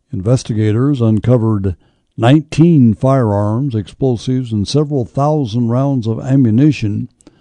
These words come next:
at his home. In addition, authorities found twenty-three firearms in the hotel room. The weapons consisted of a mixture of handguns and long rifles,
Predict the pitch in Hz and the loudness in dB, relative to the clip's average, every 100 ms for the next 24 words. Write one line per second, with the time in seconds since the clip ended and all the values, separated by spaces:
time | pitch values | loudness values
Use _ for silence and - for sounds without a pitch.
0 | _ _ _ 117 110 113 - 123 185 98 | _ _ _ -2 0 -2 0 2 4 2
1 | 92 90 - _ _ _ _ _ _ _ | -2 -6 -10 _ _ _ _ _ _ _
2 | _ - 110 98 135 147 127 127 104 151 | _ -4 -2 0 2 2 2 0 -2 -2
3 | 143 127 - 143 131 120 104 - 160 147 | -2 -2 -4 -4 -2 -2 -4 -4 -4 -4
4 | 117 - 156 139 - 151 151 139 135 127 | -8 -6 -2 0 -2 -2 -2 -2 -2 0
5 | 131 123 113 113 156 123 120 113 127 117 | 2 2 0 -4 -2 0 2 0 -4 0
6 | 110 151 - 185 202 127 113 92 95 - | 2 2 4 4 4 2 0 -2 -6 -16
7 | _ _ _ _ _ _ _ _ _ _ | _ _ _ _ _ _ _ _ _ _
8 | _ - 98 110 127 123 - 110 95 139 | _ -8 -4 -2 2 0 2 -2 0 0
9 | 131 - 165 123 101 110 123 - 117 101 | -2 -2 -2 -2 0 0 -2 -6 -4 -4
10 | - 139 156 156 135 143 160 175 147 107 | 0 2 2 2 0 2 0 -2 -2 -2
11 | 107 127 120 104 135 139 143 185 190 - | 0 0 0 0 2 2 0 -8 -10 -18